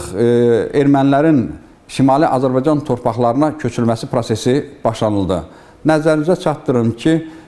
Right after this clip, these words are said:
müharibədən sonra keçən qısa müddət ərzində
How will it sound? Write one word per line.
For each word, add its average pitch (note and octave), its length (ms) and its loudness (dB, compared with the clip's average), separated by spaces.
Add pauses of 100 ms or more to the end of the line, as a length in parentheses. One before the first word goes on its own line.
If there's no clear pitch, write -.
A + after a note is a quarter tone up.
(120)
müharibədən D3 800 2
sonra C#3 380 -2
keçən C3+ 460 -2
qısa D3+ 240 -2
müddət B2+ 420 0
ərzində A2+ 600 2